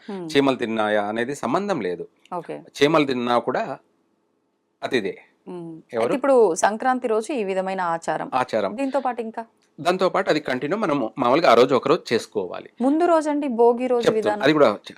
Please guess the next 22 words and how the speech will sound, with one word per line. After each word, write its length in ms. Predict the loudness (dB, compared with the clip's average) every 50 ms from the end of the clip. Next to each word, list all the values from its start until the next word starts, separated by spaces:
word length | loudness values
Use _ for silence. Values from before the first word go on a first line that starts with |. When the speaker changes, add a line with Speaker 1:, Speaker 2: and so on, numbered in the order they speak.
| -20 -20
Speaker 2:
చెప్దాము. 520 | -16 -12 -12 -12 -10 -10 -10 -10 -12 -16 _ _ _ _ -8 -8
అయితే 400 | -8 -6 -8 -10 -10 -10 -12 -14 -14
దీనికి 320 | -6 -2 -2 -2 -2 -2 -2
సంబంధించి 580 | -2 0 0 0 -2 -2 -4 -4 -4 -2 -2
ముందుగానే 800 | -2 0 -2 -2 -2 -4 -4 -2 -2 -4 -4 -4 -6 -6 -8 -10 _ -12
Speaker 1:
మ్మ్. 240 | -12 -10 -12 -12 -14 -18 _ _ _ _ _ _ _ _ _ 2
Speaker 2:
మనము 440 | 4 6 6 6 6 4 2 0 -2 0 2
ఆనందాన్ని, 720 | 2 4 4 2 0 0 -2 -2 -2 -2 -4 -4 -6 -6
సంతోషాన్ని 720 | -6 -6 -6 -4 -2 -2 -4 -2 -2 -4 -4 -2 -2 -2
వ్యక్తం 400 | -2 -4 -6 -6 _ -8 -8 -8 -8 -8
చేస్తూ 540 | -6 -6 -6 -8 -10 -8 _ -2 -2 -2 -4 -6 _ _ _ _ _ _ _ _ _ _ _ _ _ _ -4
ఈ 220 | -2 0 2 2 2
మకర 300 | 0 -2 -2 0 -2 -2
సంక్రాంతి 760 | -2 -2 -6 -6 -6 -6 -6 -6 -6 -8 -8 -8 -8 -8 -10
స-, 240 | -8 -8 -8 -8 -6 -2 0
ఆ 300 | 2 4 4 2 2 0
ఉత్-, 260 | -2 -4 -8 -8 _ -6
ఉత్తరాయణంలోకి 680 | 0 4 4 6 6 6 4 2 -2 -4 -4 -6 -8
సూర్యుడు 300 | -6 -4 -2 -2 0 -2
ప్రవేశించే 640 | -2 -4 -4 -2 -2 -4 -4 -6 -8 -8 -8 -8 -8
సమయాన్ని 480 | -8 -10 -10 -8 -8 -8 -8 -10 -10
బట్టి 360 | -12 -12 -12 _ -10 -10 -10